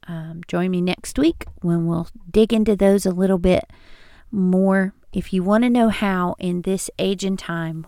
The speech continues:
we can be both generous and hospitable, then I encourage you to join me next week. Don't forget to go check out The Funky Farm Girl on Instagram and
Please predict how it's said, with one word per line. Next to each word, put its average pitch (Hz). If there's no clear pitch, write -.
we 185
can 185
be 180
both 180
generous 175
and 175
hospitable, 165
then 175
I 165
encourage 220
you 214
to -
join 170
me 160
next 180
week. -
Don't 160
forget -
to 196
go 175
check -
out 160
The 196
Funky 170
Farm 165
Girl 311
on 175
Instagram 240
and 165